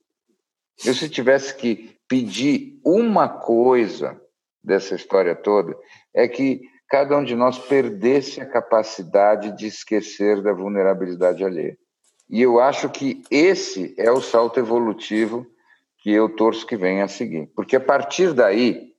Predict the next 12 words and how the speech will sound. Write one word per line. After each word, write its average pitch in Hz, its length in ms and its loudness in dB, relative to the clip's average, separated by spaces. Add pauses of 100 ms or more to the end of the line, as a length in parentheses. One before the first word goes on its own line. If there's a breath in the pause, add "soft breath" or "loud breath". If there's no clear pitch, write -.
(400)
aí 127 160 4
eu 143 80 4
fico 139 240 -6
esperançoso. 131 720 -2 (1400 loud breath)
Vejam, 104 580 0
eu 120 180 4
não 117 380 2
acho 104 520 0 (520)
que - 100 -10
nós 104 260 2
sejamos 95 500 -4
tão 104 440 0